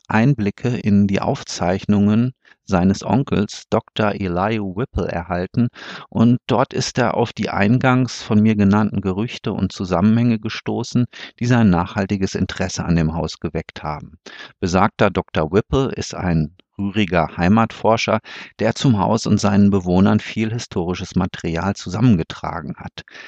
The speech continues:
Seitdem jedenfalls hat unser Erzähler das Haus mehrfach aufgesucht und die alten Mauern,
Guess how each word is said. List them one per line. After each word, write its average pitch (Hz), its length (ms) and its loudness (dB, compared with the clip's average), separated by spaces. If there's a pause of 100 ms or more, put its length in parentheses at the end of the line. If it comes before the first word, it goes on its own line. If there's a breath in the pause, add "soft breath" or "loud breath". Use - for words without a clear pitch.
(280 loud breath)
Seitdem 120 640 2 (360)
jedenfalls 120 760 2
hat - 320 -4
unser 113 300 4
Erzähler 110 520 -2
das 92 280 -4
Haus 101 280 -2
mehrfach 95 600 0 (220)
aufgesucht 131 760 -4
und 98 280 2
die 98 120 -4
alten 98 320 0
Mauern, 117 520 2